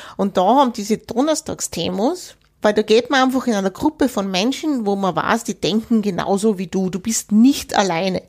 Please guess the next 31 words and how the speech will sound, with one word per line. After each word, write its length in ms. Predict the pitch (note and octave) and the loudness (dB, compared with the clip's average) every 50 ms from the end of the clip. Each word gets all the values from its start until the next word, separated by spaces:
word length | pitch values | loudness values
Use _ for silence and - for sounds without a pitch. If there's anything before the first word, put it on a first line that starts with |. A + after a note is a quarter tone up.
| _ _ _ - | _ _ _ 0
Also 160 | G#3 F#3+ G3+ | 0 0 2
für 140 | - A#3 A3+ | 2 2 2
meine 160 | G3 F3+ - | 2 2 0
Psychohygiene 840 | - - B3+ A#3+ A#3 A3 F#3 G#3 F#3 - F#3 F3 - - - F3+ | 0 0 0 2 2 2 0 0 0 -2 -2 -4 -2 -4 -4 -4
war 140 | F#3 - - | -4 -4 -4
das 180 | - F3+ - - | -4 -6 -8 -8
ganz 300 | - - - - - - | -10 -12 -12 -14 -14 -14
wichtig. 400 | - - - - G#3 G3+ - - _ _ _ _ _ _ _ _ _ _ _ | -16 -16 -14 -14 -14 -14 -14 -18 _ _ _ _ _ _ _ _ _ _ _
Es 200 | - G3 F#3+ - | -6 -4 -4 -2
ist 240 | - A#3+ B3+ B3+ - | -2 -2 0 2 2
aber 280 | B3 A#3+ A3+ - - | 0 0 0 0 0
auch 160 | E3+ F#3 F#3+ | 0 0 0
ganz 420 | - - - F#3+ G3+ - - F3+ F3+ | 0 -2 -2 -2 -4 -6 -8 -6 -6
wichtig, 540 | A3 A#3+ - - - - D4 D4+ - - _ - - - - - - _ _ | -6 -6 -6 -6 -6 -4 -4 -4 -6 -12 _ -20 -20 -20 -20 -20 -20 _ _
dass 200 | - G#3 F#3+ - | -2 -2 0 0
man 100 | A#3 A3 | 0 0
sich 220 | G3+ - A3 - - | 0 0 0 -2 -4
zusammenschließt 1300 | - A3 F#3 - - D#3 D#3+ G3+ A3 A#3+ C4+ C#4 - - - A3 G#3 A3 A#3+ D4 E4+ - - - _ - - - - - - - - | -4 -4 -4 -2 -4 -4 -4 -2 0 0 0 0 -2 -6 -4 0 2 2 2 2 2 0 -2 -6 _ -16 -20 -20 -20 -20 -20 -20 -10
als, 380 | - - G#3 G3 F3+ - - - | -4 -2 0 0 0 -2 -2 -2
als 540 | G#3 G3 F#3 - - - - - - - _ - | -2 -2 0 -2 -4 -4 -4 -4 -6 -6 _ -2
Gegenmacht, 1000 | F#3+ F#3 G#3+ A#3+ B3 D#4 D4+ C4+ G#3+ - - - - - - - - - - - _ _ _ _ _ | 0 0 0 0 2 2 2 2 2 0 -2 -4 -6 -10 -12 -12 -14 -14 -16 -18 _ _ _ _ _
dass 220 | - A3 G3+ - - | -2 0 0 0 0
man 160 | A3 G#3 - | -2 -2 0
gemeinschaftlich 1160 | - A3 G3+ G3 E3+ G#2 D3 A#3 C4+ C#4 D#4 D4+ D4 - - - C#4 C#4+ C#4+ - - - - - - | 0 0 0 0 0 2 2 2 2 2 2 0 0 0 -4 -2 -2 -2 -2 -4 -8 -14 -14 -12 -8
eine 220 | - F#3 F#3+ F#3+ F#3+ | -4 -4 -2 -2 -4
Forderung 600 | - - - - - A3 A#3+ B3 A3+ A#3 A3+ - | -4 -4 -2 0 2 2 2 2 2 0 -2 -2
aufstellt 520 | - F3+ G#3 G#3 - - G#3 G#3 G#3 - | -2 -4 -4 -4 -4 -4 -2 -2 -2 -4
und 240 | - - F#3 - - | -6 -8 -8 -8 -8
diese 180 | G3 - G3 F3+ | -6 -6 -6 -6
Forderung 720 | - - G#3 F#3+ - G#3 G#3 A3 G#3 - G#3+ A#3 A#3 G#3+ | -6 -6 -2 0 2 2 2 0 0 2 2 2 2 2
lautstark 960 | F#3 E3+ - F#3+ A3 G#3+ - - - - E3 E3 F3+ G3+ G#3 G3+ - - - | 2 0 2 2 0 0 0 -2 -4 -4 -4 -2 -2 -2 -2 -4 -8 -18 -20